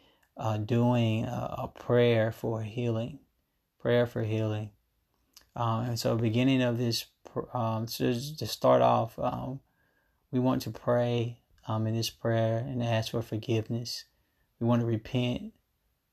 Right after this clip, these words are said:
uh, and ask the Lord for forgiveness. Um, it could be anything, anything that's in your heart, any people that you have grudges with that you haven't let go, anything that has,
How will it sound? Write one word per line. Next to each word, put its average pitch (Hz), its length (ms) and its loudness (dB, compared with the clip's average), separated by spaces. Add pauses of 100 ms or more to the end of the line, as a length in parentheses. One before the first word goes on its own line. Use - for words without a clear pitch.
(120)
uh, 117 460 -2 (180)
and 131 120 -4
ask 117 220 2
the 117 80 -2
Lord 113 280 2
for 120 140 -2
forgiveness. 113 760 -2 (1000)
Um, 107 220 4
it 113 160 0
could 113 140 0
be 120 180 2
anything, 123 520 2
anything 127 380 2
that's 117 200 0
in 117 100 0
your 113 220 0
heart, 113 440 4 (680)
any 120 220 2
people 120 320 0
that 117 220 -2
you 120 120 2
have 113 380 2
grudges 117 600 2
with 117 400 0
that 117 200 -4
you 120 80 -2
haven't 113 280 0
let 117 200 0
go, 120 260 0
anything 120 580 0
that 113 160 2
has, 110 420 -2